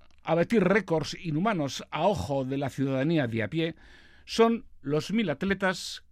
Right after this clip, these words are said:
que mañana se sumergirán en las aguas del pantano para participar en una nueva edición del Ironman.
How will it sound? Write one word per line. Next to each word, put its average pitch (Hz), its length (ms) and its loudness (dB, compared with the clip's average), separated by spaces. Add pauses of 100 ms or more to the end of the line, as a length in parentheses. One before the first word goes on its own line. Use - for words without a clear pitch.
que 131 140 -2
mañana 185 500 -2
se - 140 -10
sumergirán 147 720 -2
en 117 100 -10
las 113 220 -6
aguas 107 300 -4
del 98 120 -6
pantano 147 480 -2
para 127 280 -2
participar 131 680 -2 (460)
en 127 220 0
una 180 120 2
nueva 147 240 2
edición 117 380 -2
del 104 160 -2
Ironman. 71 440 -10